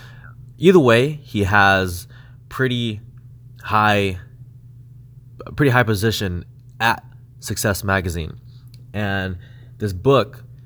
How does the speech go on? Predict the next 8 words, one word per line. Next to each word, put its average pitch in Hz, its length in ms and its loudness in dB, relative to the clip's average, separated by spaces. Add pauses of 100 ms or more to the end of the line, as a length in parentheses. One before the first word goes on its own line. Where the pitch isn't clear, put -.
(220)
is 104 180 -2
about 90 540 -2
success. - 800 0 (2500)
And 120 160 4
what 135 60 8
he 139 60 4
talks - 340 -6
about 98 400 -2